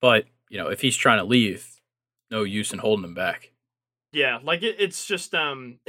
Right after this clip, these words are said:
Speaker 2: <laughs> there's a picture of Mason Mount as a kid with, like, long Justin Bieber-esque hair,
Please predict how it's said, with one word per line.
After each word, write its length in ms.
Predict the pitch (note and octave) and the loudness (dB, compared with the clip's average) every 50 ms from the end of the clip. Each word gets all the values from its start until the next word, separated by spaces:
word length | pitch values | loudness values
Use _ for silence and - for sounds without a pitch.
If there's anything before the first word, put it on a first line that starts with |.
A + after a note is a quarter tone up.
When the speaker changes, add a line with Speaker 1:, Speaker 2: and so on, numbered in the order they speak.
| - - G3+ | -10 -10 -10
Speaker 2:
<laughs> 240 | G3 - _ _ | -12 -12 _ _
there's 180 | - G#3 A3 G3+ | 2 2 4 4
a 60 | G#3 | 0
picture 360 | F#3 - G#3 F#3+ F#3 - F#3+ | 0 0 0 0 2 0 -2
of 100 | F3 E3+ | -2 0
Mason 360 | D#3+ E3 E3+ F3 - - D#3+ D#3 | 0 -4 -4 -2 -4 -10 -6 -2
Mount 280 | D#3 D#3+ E3 E3+ E3 | -2 0 0 0 -4
as 120 | E3+ D#3 D3+ | -6 -8 -8
a 60 | D#3 | -12
kid 360 | D3 - - F3+ F3 E3+ E3 | -14 -14 -8 -6 -4 -4 -4
with, 180 | D3+ D3+ D3 - | -6 -10 -10 -6
like, 200 | D#3 D3+ C#3+ C3 | -6 -6 -6 -6
long 640 | C3+ C#3+ D3 E3 G3 G3+ G3 F#3+ F#3 F3+ E3+ D#3+ D#3+ | -8 -14 -6 0 2 2 2 2 2 0 -2 -4 -8
Justin 480 | C#3 D3+ E3 D#3+ - - - D3+ D3 C#3 | -4 -2 -2 -2 -2 -6 -10 -10 -8 -8
Bieber-esque 840 | D3 C#3+ D3 C#3+ C3+ B2 A#2 A#2 _ _ - C#3+ C3+ B2 - - - | -8 -8 -8 -8 -10 -12 -12 _ _ _ -6 -6 -4 -6 -8 -14 -14
hair, 440 | - - D#3 C#3 B2 A#2 A2+ A2+ | -8 -6 -6 -6 -6 -8 -12 -18